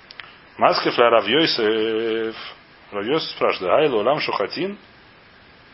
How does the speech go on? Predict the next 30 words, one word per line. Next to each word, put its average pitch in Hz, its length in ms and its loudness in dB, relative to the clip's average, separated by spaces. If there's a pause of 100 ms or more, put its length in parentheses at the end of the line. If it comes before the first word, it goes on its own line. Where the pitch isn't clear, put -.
Ты - 80 -8
хочешь - 280 -2
мне 123 100 -6
сказать, 139 220 -2
что 113 120 -2
лулам 123 220 2
шухатин, 120 420 -4
что - 140 -6
такое? 98 240 -6
Всегда 110 240 -2
можно 117 240 -2
резать, 123 260 -4
что - 120 -8
думаешь? 90 240 -10
Всегда 110 160 -6
можно 123 220 -4
есть, 190 240 -4
хочешь - 220 -8
сказать. - 220 -14 (440)
Там 113 100 -8
не 123 80 -8
разница, 104 260 -4
можно 101 280 -8
резать. 80 300 -10
Резать, 147 320 -8
понятно, 185 260 -6
что - 100 -8
можно, 107 240 -8
нельзя 107 200 -8
резать. 104 220 -10